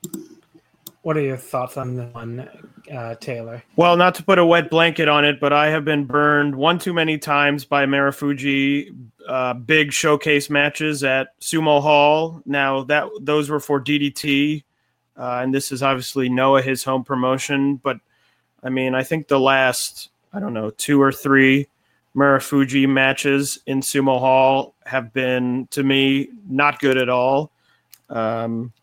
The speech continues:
Speaker 2: and those were against fairly strong, you know, he went up against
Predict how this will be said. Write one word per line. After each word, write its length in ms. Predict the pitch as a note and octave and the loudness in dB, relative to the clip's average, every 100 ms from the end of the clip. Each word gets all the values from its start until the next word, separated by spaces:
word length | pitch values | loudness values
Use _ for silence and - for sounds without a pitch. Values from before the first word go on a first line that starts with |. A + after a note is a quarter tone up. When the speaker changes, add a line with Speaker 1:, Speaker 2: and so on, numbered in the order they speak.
| _ _ _ _ _ | _ _ _ _ _
Speaker 2:
and 160 | C3 C3 | 0 4
those 280 | D3+ D#3 | 6 6
were 180 | C#3+ C#3 | 6 4
against 420 | C3 C3+ C3 - | 4 4 2 0
fairly 800 | - C#3+ C#3 C3 B2+ B2+ B2 B2+ | 2 4 6 6 4 4 2 -2
strong, 760 | B2+ - D3 C3+ C3 C3 B2+ C3 | -4 0 2 4 4 2 0 -4
you 120 | C3 | -4
know, 160 | B2 B2 | -2 -2
he 120 | B2+ | -2
went 200 | B2+ B2+ | -2 -2
up 160 | B2+ C3 | -2 -4
against 580 | B2 B2 B2 - - | -4 -4 -4 -8 -12